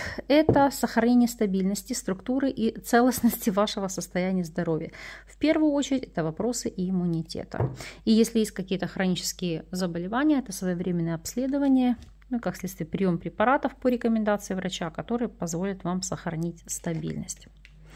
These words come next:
Смотрим на предостережение недели. У нас здесь ложится жрица, королева чаш и паж мечей. Но здесь такая больше позиция «доверяй, но проверяй».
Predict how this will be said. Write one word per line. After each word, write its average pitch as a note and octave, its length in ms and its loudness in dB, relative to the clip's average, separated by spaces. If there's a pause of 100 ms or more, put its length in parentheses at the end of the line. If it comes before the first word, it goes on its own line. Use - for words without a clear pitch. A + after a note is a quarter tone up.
(460)
Смотрим D#4 480 6
на A#3+ 300 4 (100)
предостережение G#3+ 760 2
недели. E3+ 420 0 (120)
У G3+ 80 -6
нас G#3 160 0
здесь F3+ 160 -6
ложится E3+ 320 -4
жрица, C#4+ 580 0
королева F3+ 560 0
чаш B3+ 460 0
и G3+ 80 -6
паж G#3 320 -2
мечей. F#3+ 460 -2 (560)
Но C#4+ 100 4
здесь E4 160 4
такая D#4+ 260 6
больше C#4+ 280 6
позиция C4 440 4
«доверяй, G#3+ 460 4
но G#3 160 2
проверяй». F#3 540 0